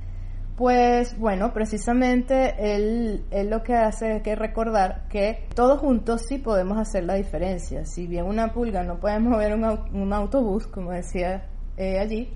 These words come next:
pues sí, una, muchas, muchas millones de pulgas sí pueden atacar al que conduce el autobús.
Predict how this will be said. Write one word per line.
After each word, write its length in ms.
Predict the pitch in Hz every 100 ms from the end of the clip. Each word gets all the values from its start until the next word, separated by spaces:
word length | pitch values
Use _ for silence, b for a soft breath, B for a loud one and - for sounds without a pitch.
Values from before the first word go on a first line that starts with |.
| B B B B -
pues 220 | 214 220
sí, 480 | 220 226 254 - -
una, 680 | 233 233 233 233 220 196 202
muchas, 520 | 202 202 277 277 262
muchas 280 | 269 262 254
millones 320 | 247 220 254
de 80 | 254
pulgas 340 | 220 226 240
sí 80 | 226
pueden 300 | 202 196 208
atacar 440 | 214 190 175 175
al 140 | 190 190
que 100 | 196
conduce 380 | 170 196 240
el 80 | 170
autobús. 480 | 151 - 131 131